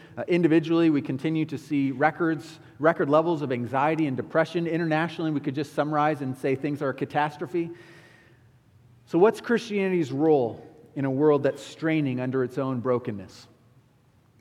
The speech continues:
Is it merely a personal, private comfort, or is there something more? Well, the Bible's own claim is that there is something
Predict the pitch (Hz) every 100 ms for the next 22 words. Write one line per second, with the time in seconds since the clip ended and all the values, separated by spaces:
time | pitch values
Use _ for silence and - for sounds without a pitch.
0 | - 180 220 202 196 190 180 165 147 135
1 | - - - - - 190 180 180 165 151
2 | - 160 156 147 - 151 135 143 135 131
3 | 143 156 151 147 139 147 - 143 127 131
4 | 120 113 107 107 - _ _ _ _ _
5 | _ - - 147 170 190 180 185 180 170
6 | 143 - 180 160 156 139 165 160 160 262
7 | 240 - - - 156 139 135 123